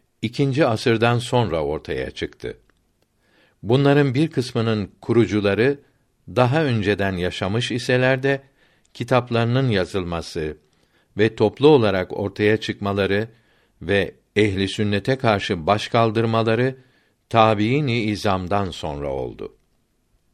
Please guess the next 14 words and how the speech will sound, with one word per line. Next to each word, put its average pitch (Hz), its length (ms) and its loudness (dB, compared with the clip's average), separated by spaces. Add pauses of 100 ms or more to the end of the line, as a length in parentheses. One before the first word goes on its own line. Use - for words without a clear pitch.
(220)
Ehli 131 320 4
sünnet 170 480 0
itikadını 95 880 0
ortaya 98 460 0
koyan 82 500 -2 (520)
Resulullah'tır 117 1200 -2 (680)
sallallahu 95 840 -2
aleyhi 76 480 -4
ve 67 80 -8
sellem. 65 640 -8 (1200)
İman 113 600 2
bilgilerini 98 760 0 (520)
eshab-ı 117 540 0
kiram 120 440 -2